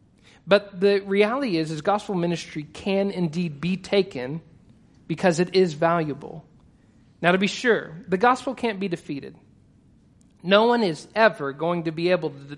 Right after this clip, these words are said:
to defeat or thwart the message of Jesus Christ and Him crucified and risen again. Nothing will defeat that. But we're talking about gospel ministry. We're talking about the ability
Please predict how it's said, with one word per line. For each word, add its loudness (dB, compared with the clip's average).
to -4
defeat -8
or 2
thwart 0
the 2
message 0
of -6
Jesus -6
Christ -4
and -8
Him -8
crucified -14
and -6
risen -6
again. -12
Nothing 2
will -2
defeat -10
that. -20
But 2
we're 6
talking 2
about 2
gospel 2
ministry. -2
We're -2
talking 2
about 4
the 0
ability 2